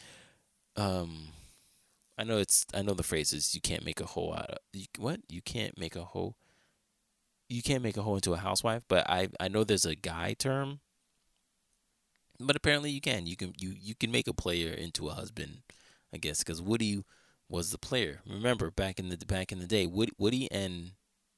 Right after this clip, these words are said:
uh, Woody and, um, Woody and Miles. Woody and Miles are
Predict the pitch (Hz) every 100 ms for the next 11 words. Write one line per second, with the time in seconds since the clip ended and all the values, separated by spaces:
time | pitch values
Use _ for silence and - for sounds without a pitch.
0 | _ _ - 71 58 55 52 50 50 50
1 | - 98 110 - - 90 87 87 85 82
2 | 87 78 78 80 78 80 - _ - -
3 | _ _ _ _ _ _ _ - 110 95
4 | 143 156 - - 95 85 78 80 98 135
5 | - _ _ _ _ _ _ _ _ _
6 | _ _ _ _ _ - 95 87 65 -
7 | - 92 101 120 113 107 101 - 90